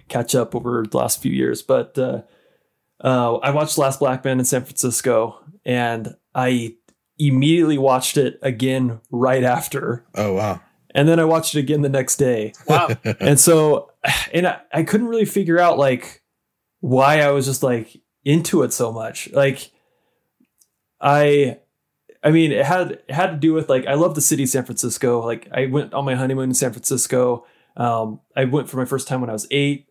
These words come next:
Speaker 1: I obviously don't have the intimate relationship that Ben has with the city, but, like, it's a city that I absolutely love. And
Speaker 2: Yeah.
Speaker 1: so to see, like, the movie is a love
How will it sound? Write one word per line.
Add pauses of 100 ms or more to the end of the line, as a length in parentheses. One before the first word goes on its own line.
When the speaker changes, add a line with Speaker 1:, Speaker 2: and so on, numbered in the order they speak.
(160)
Speaker 1:
I
obviously
don't
have
the
intimate
relationship
that
Ben
has
with
the
city,
but,
like, (340)
it's
a
city
that
I
absolutely
love. (420)
And
Speaker 2:
Yeah.
Speaker 1:
so
to
see, (420)
like,
the
movie
is
a
love